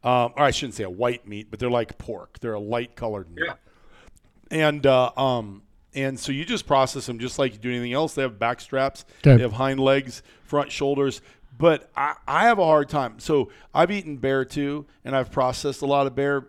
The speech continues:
Speaker 1: Uh, having our butcher shop in northern Wisconsin, you're always processing bear.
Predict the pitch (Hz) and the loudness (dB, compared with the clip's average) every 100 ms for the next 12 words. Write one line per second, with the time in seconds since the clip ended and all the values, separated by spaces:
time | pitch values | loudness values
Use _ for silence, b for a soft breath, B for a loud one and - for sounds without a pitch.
0 | _ 117 120 135 139 131 120 127 127 131 | _ -4 0 0 -2 -6 -4 -6 -8 -6
1 | 135 127 120 120 123 123 117 - 123 123 | -4 -4 -6 -10 -10 -8 -12 -10 -10 -10
2 | 131 120 110 120 123 123 123 123 123 120 | -12 -12 -10 -10 -10 -8 -6 -6 -12 -16
3 | 127 123 131 | -14 -10 -10